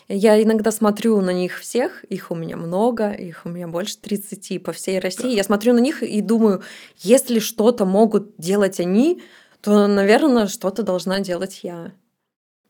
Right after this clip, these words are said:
Speaker 1: Если могут что-то невероятное они, то, ну, сто процентов могу и я, они же более ограничены.
Speaker 2: То бишь у вас, ну, если чуть-чуть поподробнее про этот проект, то что, чем вы,
Speaker 1: Мгм.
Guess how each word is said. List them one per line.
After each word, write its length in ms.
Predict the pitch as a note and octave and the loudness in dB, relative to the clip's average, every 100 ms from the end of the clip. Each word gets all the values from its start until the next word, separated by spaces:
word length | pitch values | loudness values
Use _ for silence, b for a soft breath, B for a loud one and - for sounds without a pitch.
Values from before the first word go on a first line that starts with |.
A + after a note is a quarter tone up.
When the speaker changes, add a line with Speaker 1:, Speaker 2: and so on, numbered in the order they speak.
| _ | _
Speaker 1:
Если 340 | F#3+ F#3 G3+ A3+ | -4 -2 2 4
могут 280 | A3 G#3+ A3 | 4 2 0
что-то 280 | - G3+ G#3+ | 0 2 4
невероятное 720 | G3+ F#3+ F#3 F#3 F3+ - E3+ | 4 2 0 0 -2 -2 -2
они, 280 | E3+ G3 A#3+ | 0 0 0
то, 440 | A#3 F3 F3 E3 | -2 0 2 0
ну, 120 | F#3+ F#3+ | 0 -2
сто 220 | - G3+ | 0 -2
процентов 640 | G3+ C#4+ - C4+ B3 A#3+ A3 | 0 -2 2 0 2 0 2
могу 300 | A3 G#3 A3 | 2 4 2
и 80 | |
я, 260 | G#3 G3+ E3 | 2 -2 -4
они 200 | F3+ F3+ | -8 -12
же 100 | F3+ | -12
более 300 | F3+ F#3+ F#3+ | -10 -8 -8
ограничены. 800 | F#3 F#3 F3+ - - F#3+ F#3+ F#3+ B B B B B _ _ _ - D3+ | -10 -10 -10 -10 -12 -12 -12 -14 B B B B B _ _ _ -12 -6
Speaker 2:
То 80 | E3+ | -4
бишь 140 | D#3 | -2
у 40 | F#3 | 2
вас, 180 | G#3+ G#3 | 2 0
ну, 420 | F3+ F#3 F#3 G#3 | -4 -2 -2 -2
если 220 | G3+ G#3 | -4 -6
чуть-чуть 260 | - C4+ - | -8 -8 -6
поподробнее 500 | F#3+ G3+ C4+ B3+ F3+ | -2 0 0 -2 0
про 160 | F3 | 0
этот 120 | E3 | -2
проект, 280 | E3 E3 C3+ | -2 -4 -4
то 80 | D3 | -8
что, 140 | - C#3+ | -8 -6
чем 240 | G3 F#3+ | -4 -2
вы, 140 | E3 D#3 | -2 -2
Speaker 1:
Мгм. 240 | A#3 B3 | -4 -6